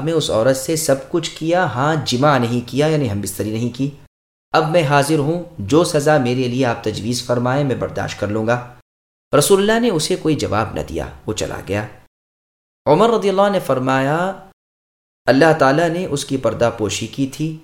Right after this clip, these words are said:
اگر یہ بھی اپنے نفس کی پردہ پوشی کرتا تو اچھا تھا۔" رسول اللہ برابر اسی شخص کی طرف دیکھتے رہے، پھر فرمایا، "اسے واپس بلا لاؤ۔" جب وہ آ گئے تو رسول اللہ صلی اللہ علیہ وسلم نے اسی آیت کی تلاوت فرمائی۔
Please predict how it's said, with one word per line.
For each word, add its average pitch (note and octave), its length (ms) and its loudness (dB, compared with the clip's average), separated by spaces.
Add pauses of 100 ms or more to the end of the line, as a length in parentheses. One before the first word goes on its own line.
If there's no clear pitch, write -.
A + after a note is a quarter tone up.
اگر D#3+ 220 2
یہ D3+ 220 0
بھی F#3+ 200 -2
اپنے D#3 220 -2
نفس C3 200 -4
کی C#3+ 120 -6
پردہ A#2 380 -2
پوشی A2 280 -4
کرتا G#2 400 -6 (280)
تو G2 80 -10
اچھا - 300 -8
تھا۔" A2 340 -10 (640)
رسول G3 220 4
اللہ G3+ 260 2
برابر D3+ 360 4
اسی C#3+ 220 -2
شخص D3 280 -4
کی D3 140 -4
طرف A2+ 260 0 (100)
دیکھتے G#2+ 340 0
رہے، C#3 260 0
پھر E3 240 0
فرمایا، G#2+ 500 0 (420)
"اسے D#3 240 0
واپس G#2+ 440 -2
بلا A2+ 200 4
لاؤ۔" A#2 380 2 (1500)
جب D#3 160 6
وہ D3 140 6
آ B2 200 6
گئے E3 160 4
تو E3 200 2
رسول B2+ 220 0
اللہ C#3 300 2
صلی A2+ 220 -2
اللہ G2+ 160 0
علیہ G#2 420 0
وسلم G#2 460 -2
نے C#3 220 0
اسی C#3+ 300 -2
آیت A#2+ 280 -4
کی - 60 -10
تلاوت - 380 -8
فرمائی۔ A2 360 -4